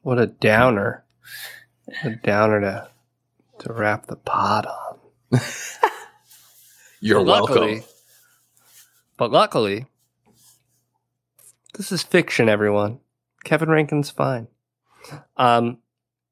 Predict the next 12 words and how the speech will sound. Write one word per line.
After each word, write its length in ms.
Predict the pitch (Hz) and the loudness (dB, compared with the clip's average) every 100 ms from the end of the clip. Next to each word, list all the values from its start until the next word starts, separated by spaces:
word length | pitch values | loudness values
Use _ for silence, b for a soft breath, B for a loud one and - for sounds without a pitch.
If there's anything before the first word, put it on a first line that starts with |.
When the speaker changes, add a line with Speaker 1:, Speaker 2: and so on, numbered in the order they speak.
| _ _ _ - | _ _ _ -2
Speaker 1:
but 160 | 170 156 | 0 2
yeah, 240 | 131 117 _ _ _ _ _ _ - _ - _ - | 2 0 _ _ _ _ _ _ -20 _ -20 _ -20
the 320 | 190 143 135 - | -6 -2 -2 2
actor 420 | 139 - - 139 | 0 0 0 2
and 120 | 127 | 2
the 60 | 117 | 0
character, 380 | 123 120 123 | 2 2 2
I 60 | 113 | -2
think, 280 | 110 113 - | -2 -6 -6
will 180 | 117 110 | -4 -2
be 140 | 113 | 0
missed. 440 | 110 107 - - | 0 -2 -6 -16